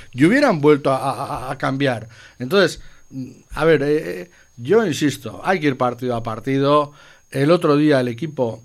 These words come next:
dio muy, muy buenas sensaciones, muy buenas. Sobre todo, bueno, era el campo, no sé, supongo que eso te hace, ¿no? Era el campo del líder hasta ese momento. El Balaguer tiene buen equipo, sobre todo la gente de arriba es muy buena. Y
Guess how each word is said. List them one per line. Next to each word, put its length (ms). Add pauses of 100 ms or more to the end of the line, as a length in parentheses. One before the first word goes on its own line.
dio 380
muy, 280
muy 320
buenas 320
sensaciones, 800
muy 240
buenas. 520 (240)
Sobre 300
todo, 240
bueno, 300
era 120
el 80
campo, 400
no 160
sé, 160
supongo 300
que 80
eso 140
te 120
hace, 240
¿no? 100
Era 120
el 60
campo 300
del 120
líder 280 (360)
hasta 260
ese 180
momento. 680 (360)
El 160
Balaguer 400
tiene 400
buen 300
equipo, 400
sobre 240
todo 200
la 120
gente 240
de 60
arriba 260
es 80
muy 160
buena. 420 (640)
Y 200